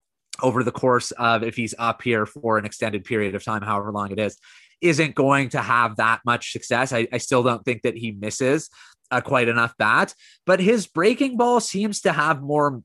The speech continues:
life, more movement, more dive. It's getting some more swings and misses. Like, there's some stuff, you, when you pop the hood on his numbers, that isn't great, but then there's some other stuff that is. Like, he hasn't really given up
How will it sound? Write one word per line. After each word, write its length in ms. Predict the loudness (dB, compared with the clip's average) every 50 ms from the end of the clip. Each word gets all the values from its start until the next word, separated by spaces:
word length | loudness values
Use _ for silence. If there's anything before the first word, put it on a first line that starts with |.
| _
life, 380 | -2 0 0 2 2 0 -4 -8 _
more 240 | -4 0 0 0 0
movement, 640 | 0 0 0 0 0 -2 -2 -2 0 0 0 -2 -4 _ _ _
more 280 | -6 -2 2 2 2 2
dive. 520 | 2 2 2 2 4 4 4 2 2 0
It's 140 | -2 -8 -6
getting 400 | -2 0 2 2 2 0 0 -4
some 180 | -10 -10 -10 -8
more 240 | -6 -2 -2 -2 -2
swings 380 | -2 -4 -4 -4 -4 -6 -8
and 120 | -8 -6 -4
misses. 440 | -4 -4 -2 0 0 0 0 -2 -4 -12 -20 -20 -20 -20 _ _
Like, 160 | 0 2 2 2
there's 280 | 2 2 2 2 4
some 320 | 4 2 2 2 0 -6 -8
stuff, 520 | -10 -4 0 2 4 4 4 2 0 -6 _
you, 140 | -2 0 0
when 120 | 2 0
you 60 | 0 0
pop 260 | 0 0 0 2 2
the 80 | 0
hood 100 | 2 2
on 140 | 2 2 0
his 140 | 0 -2 0
numbers, 360 | 0 0 2 2 0 0 2 0
that 140 | -2 -2 0 -2
isn't 300 | -2 -2 -2 -4 -4 -2
great, 320 | 0 2 2 2 2 0
but 100 | -2 -2
then 140 | -2 -2 0
there's 200 | 0 0 0 0
some 120 | -2 0 0
other 200 | 2 2 2 0
stuff 380 | -2 0 0 2 2 2 0 _ _ _ _ _ _ -4
that 160 | -2 0 2
is. 300 | 2 2 2 2 2 2
Like, 140 | 0 0 0
he 220 | 0 0 2 2
hasn't 320 | 2 2 2 2 0 0
really 200 | 2 2 2 4
given 200 | 4 4 4 4
up 220 | 4 4 2 0